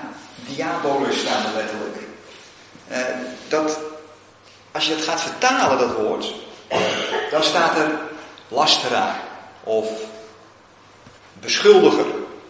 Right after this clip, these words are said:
En nou is het hier wel met duivel vertaald. Mag ik dus een heel klein knuppeltje in het hoenderhok gooien? Zo vlak voor het interview. Eh, dat is wel lekker makkelijk. Ik denk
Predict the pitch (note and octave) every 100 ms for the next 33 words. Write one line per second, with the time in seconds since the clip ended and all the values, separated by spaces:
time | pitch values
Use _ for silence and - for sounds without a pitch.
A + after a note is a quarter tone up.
0 | - - - - - - - - - -
1 | - - - - - C#3 C#3+ - - F#3+
2 | F#3+ D#3+ C#3+ B2 - D3 C#3+ - - -
3 | - G#2 G2 - - - - - - -
4 | - - - B2 B2 D#3 D#3+ F#3 E3+ D#3
5 | F#3 F3+ E3 D#3 D3 C#3+ D#3+ D3 C3 -
6 | B2+ A#2+ A#2+ - - - - - - -
7 | - - A#2+ C3 C#3 C3+ - - B2 B2
8 | - - - - - - - - - -
9 | - - - - - - - - - -
10 | - - - G#3 F3+ D3 - C#3 C4 -
11 | E3 - - - - - - - - -
12 | - - - - - - - - - -
13 | - - - F3 F3 F#3+ F#3 -